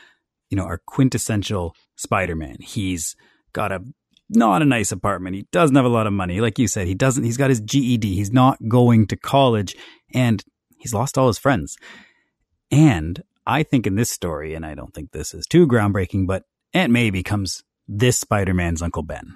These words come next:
right? That moment of losing her so tragically is what sets so much in motion for Tom Holland's Spider-Man, and I can't wait to see where they go with this character. I really hope they've, they've got big plans and keep going with him because, like I said, he,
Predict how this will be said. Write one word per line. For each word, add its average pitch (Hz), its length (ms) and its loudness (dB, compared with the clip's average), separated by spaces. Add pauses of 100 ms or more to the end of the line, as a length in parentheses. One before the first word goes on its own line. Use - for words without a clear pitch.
right? 92 180 -4
That 107 200 -2
moment 110 360 4
of 87 120 -6
losing 110 340 2
her 87 260 -2
so 107 240 -4
tragically 98 640 -4
is 80 140 -8
what 95 240 -4 (680)
sets - 320 -6
so 135 280 4
much 135 240 4
in 117 100 4
motion 110 400 0
for - 160 -8
Tom 98 240 -2
Holland's 92 320 -4
Spider-Man, 98 720 -2
and 90 300 -6
I 107 100 -2
can't 120 260 0
wait 101 200 -2
to 95 80 -6
see 90 400 -6 (240)
where 104 320 0
they 92 140 -4
go 98 280 0
with 98 220 0
this 78 160 -10
character. 78 420 -10
I 78 40 -12
really 92 300 -4
hope 95 260 -4
they've, 82 260 -8 (200)
they've 90 140 -6
got 101 240 -2
big 90 160 -6
plans 95 320 -4
and 95 100 -4
keep 101 140 -10
going 131 460 4
with 107 180 -4
him 107 140 -2
because, 95 320 -4
like 104 160 -4
I 85 80 -4
said, - 180 -10
he, 117 360 0